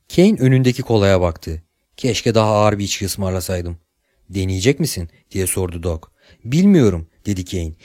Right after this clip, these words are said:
"İstesem bile bunu nasıl yapacağımı bildiğime emin değilim." "Ben hala çok tehlikeli olabileceğini düşünüyorum," dedi Nava. "Özellikle de kaçarken çok tehlikeli bu."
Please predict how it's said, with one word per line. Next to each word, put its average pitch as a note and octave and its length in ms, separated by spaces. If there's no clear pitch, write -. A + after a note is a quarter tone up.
"İstesem F3 520
bile E3 180
bunu D#3+ 180
nasıl E3+ 220
yapacağımı C#3+ 520
bildiğime C#3+ 400
emin C#3+ 240
değilim." G#2+ 340
"Ben A2 140
hala A#2+ 280
çok B2 220
tehlikeli A#2+ 360
olabileceğini A2+ 600
düşünüyorum," F#2 500
dedi F#2+ 200
Nava. E2+ 320
"Özellikle G2+ 480
de F#2+ 80
kaçarken A#2+ 480
çok C#3 240
tehlikeli F#2 420
bu." D#2+ 260